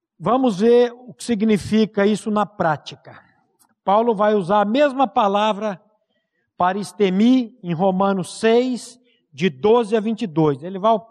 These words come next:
usar essa palavra aqui várias vezes. Romanos seis, de doze a vinte e dois. Paulo diz assim, "Não reine, portanto, o pecado no vosso corpo mortal, de maneira que obedeçais às suas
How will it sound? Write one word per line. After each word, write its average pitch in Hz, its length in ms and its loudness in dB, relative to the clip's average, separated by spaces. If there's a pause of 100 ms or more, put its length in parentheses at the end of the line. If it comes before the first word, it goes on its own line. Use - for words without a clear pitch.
(160)
usar 185 300 -4
essa 185 160 -8
palavra 180 440 -2
aqui 180 200 -8
várias 226 360 -2
vezes. 131 360 -20 (640)
Romanos 208 520 -2
seis, 233 600 0 (300)
de 170 160 0
doze 220 340 0
a 226 60 0
vinte 220 220 -6
e 226 40 -4
dois. 143 560 -6 (380)
Paulo 220 300 0
diz 214 200 -4
assim, 190 380 -2
"Não 240 220 2
reine, 247 320 0
portanto, 208 760 -2 (1500)
o 185 120 0
pecado 233 580 -2
no 247 100 0
vosso 226 320 -2
corpo 233 320 -2
mortal, 185 880 -2 (380)
de 170 160 0
maneira 220 500 2
que - 140 -6
obedeçais 240 680 0
às 226 100 -2
suas 254 300 -4